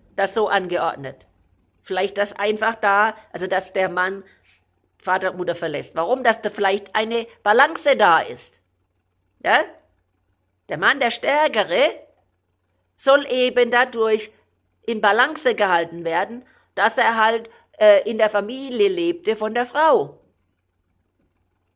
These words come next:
Ja, ich nehme jetzt das mal an,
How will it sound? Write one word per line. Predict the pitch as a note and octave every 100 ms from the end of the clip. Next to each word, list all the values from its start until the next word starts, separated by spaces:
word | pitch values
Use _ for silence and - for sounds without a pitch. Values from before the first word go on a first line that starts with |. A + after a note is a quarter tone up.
| _ _ _ _ _ _ _ _ _ _ _ _ _ _ _ _ _ _ _ -
Ja, | D4 G3+
ich | - - -
nehme | F#3 A#3 A#3+
jetzt | A#3
das | A3 A3
mal | A3+ -
an, | C4 G#3 C3+